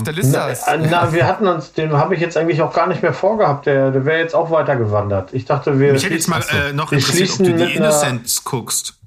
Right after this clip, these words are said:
Speaker 3: Nee, das mach ich nicht.
Speaker 1: Wegen, wegen der Katze.
Speaker 3: Ja, oder ich muss da vorspulen oder sowas, weil ich weiß, dass mich das die ganze Zeit verfolgen wird. Ich bin leider, je älter ich werde, je weicher werde ich.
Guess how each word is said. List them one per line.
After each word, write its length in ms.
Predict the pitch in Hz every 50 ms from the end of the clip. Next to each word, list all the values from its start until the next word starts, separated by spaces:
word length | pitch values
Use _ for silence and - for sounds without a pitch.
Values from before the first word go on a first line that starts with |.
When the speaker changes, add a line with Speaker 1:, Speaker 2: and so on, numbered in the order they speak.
| - _ - - -
Speaker 3:
Nee, 380 | - 123 120 123 127 131 135 123
das 180 | 117 120 110
mach 180 | - 120 110 104 98
ich 80 | 87
nicht. 180 | 92 92 92 - - _ _ _ _ _ _ _ _ _ _ _ _ _
Speaker 1:
Wegen, 260 | 117 127 123 123 117
wegen 160 | 117 123 120
der 120 | 113 113 110
Katze. 360 | - - 117 - - - 95
Speaker 3:
Ja, 300 | - 120 123 131 135 143
oder 160 | 147 151 143 135
ich 80 | 135
muss 180 | 139 139 135 -
da 100 | 147 120
vorspulen 500 | - - 135 143 139 135 - 147 139 131
oder 100 | 127 127
sowas, 320 | 120 123 120 123 113 110 -
weil 120 | 123 120
ich 80 | 113 107
weiß, 200 | 123 127 123 -
dass 120 | 139 113
mich 180 | 113 120 113 110
das 280 | - 127 107 - - -
die 80 | 123
ganze 260 | 117 123 123 120 120
Zeit 160 | 110 - 120 110
verfolgen 500 | 120 110 107 - 120 120 120 117 113 104
wird. 160 | 107 107 110
Ich 140 | - - _
bin 420 | - 127 123 123 123 120 120 117
leider, 640 | 113 107 110 117 113 113 113 113 113 110 107 -
je 160 | 98 98 113 123
älter 320 | 107 120 131 135 123 110
ich 120 | 110 104
werde, 180 | 113 120 117 113
je 180 | 113 107 107 107
weicher 380 | 104 107 117 110 123 110 98
werde 260 | 101 104 104 104 113
ich. 240 | 110 113 110 - -